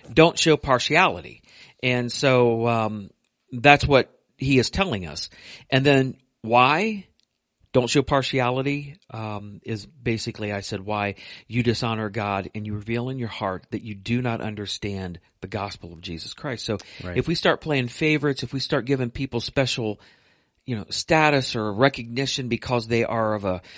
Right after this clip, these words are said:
Speaker 1: certain, um, you know, status of financial or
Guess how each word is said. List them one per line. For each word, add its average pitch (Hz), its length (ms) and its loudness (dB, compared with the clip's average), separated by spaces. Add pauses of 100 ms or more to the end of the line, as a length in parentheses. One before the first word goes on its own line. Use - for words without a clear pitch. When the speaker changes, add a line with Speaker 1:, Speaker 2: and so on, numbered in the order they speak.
(140)
Speaker 1:
certain, 104 920 -4
um, 85 380 -16
you 117 140 -4
know, 82 240 -8 (920)
status 135 600 0
of 98 220 -4 (260)
financial 127 680 2
or 120 520 0